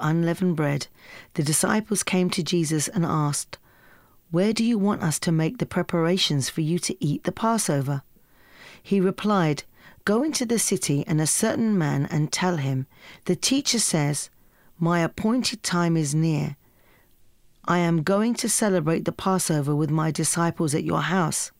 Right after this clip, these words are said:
So the disciples did as Jesus had directed them and prepared the Passover.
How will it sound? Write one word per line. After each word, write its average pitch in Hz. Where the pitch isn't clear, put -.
So 180
the 175
disciples 254
did 156
as 139
Jesus 208
had 185
directed 160
them 151
and 165
prepared 151
the -
Passover. 156